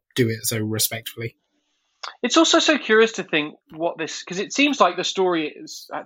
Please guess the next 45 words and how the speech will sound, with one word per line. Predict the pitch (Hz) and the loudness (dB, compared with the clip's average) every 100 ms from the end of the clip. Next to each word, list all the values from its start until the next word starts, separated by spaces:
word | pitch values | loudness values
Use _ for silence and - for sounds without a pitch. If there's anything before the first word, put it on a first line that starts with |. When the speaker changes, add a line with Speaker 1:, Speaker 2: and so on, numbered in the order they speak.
| - | -6
Speaker 2:
think | 285 156 | -4 -4
the | |
story | 120 165 156 | -4 2 2
is | 147 | 2
gonna | - 135 | 0 -2
be, | 123 120 127 | 0 -2 -2
look | 147 156 | 0 0
at | 147 | 0
this, | 135 - - | -2 -4 -6
this | 131 147 | -6 0
nation, | 151 139 151 143 147 - _ _ _ | 0 2 2 2 0 -6 _ _ _
you | 143 | 0
know, | 127 | 4
that's | 120 120 - | 4 2 2
lost | 143 147 - | 4 4 2
its | 139 - | 0 4
leader | 143 131 131 123 | 4 6 6 6
and | 120 | 6
its | 123 - - | 0 -4 -4
hero, | 143 135 127 123 120 120 - - - - - | 2 4 8 8 6 2 -2 -18 -20 -20 -8
you | 135 127 | 0 2
know, | 117 | 2
it's | 113 | 4
at | 131 | 4
this, | 117 123 - - - - _ - | 6 4 6 4 0 -10 _ -4
you | 147 | -2
know, | 127 113 | 0 0
sort | - 120 | 0 0
of | 117 - - _ - | -2 -10 -20 _ -4
moment | 135 127 131 | 0 0 0
of | 120 | -2
struggle. | - - 117 98 120 _ - - - _ | 0 2 0 -6 -12 _ -20 -20 -20 _
And | 135 127 127 | 0 0 -2
that | 135 | -4
it's | 139 - | -8 -6
at | 143 | -4
this | 135 147 | -2 -2
point | - 139 143 131 | 0 0 0 -2
that | 131 | -2
this | 127 117 | -2 -2
sort | - 143 123 | 0 2 2
of, | 120 - - - - - | 2 -4 -20 -20 -16 2
uh, | 123 | 4
you | 120 120 | 4 -2
know, | 113 113 - 95 95 | -6 -8 -10 -10 -10